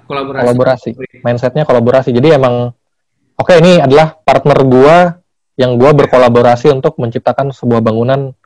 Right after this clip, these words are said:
Speaker 2: yang gua pengen." Supaya terjalin komunikasi yang, yang juga baik dengan desainernya gitu ya.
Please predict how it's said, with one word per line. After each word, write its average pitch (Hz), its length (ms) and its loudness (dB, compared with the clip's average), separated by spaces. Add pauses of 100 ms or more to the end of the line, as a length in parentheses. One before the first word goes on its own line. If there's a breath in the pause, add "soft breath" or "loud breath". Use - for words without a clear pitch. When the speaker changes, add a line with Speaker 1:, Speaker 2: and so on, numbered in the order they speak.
(400)
Speaker 2:
yang 120 240 -2
gua 117 160 2
pengen." 117 420 -4 (1200)
Supaya 135 240 0
terjalin 123 400 2
komunikasi 127 640 0
yang, 117 300 -4 (580)
yang 120 140 -4
juga 117 180 2
baik 123 260 2
dengan 127 400 -6
desainernya 117 640 -4
gitu 104 220 -6
ya. 101 100 -8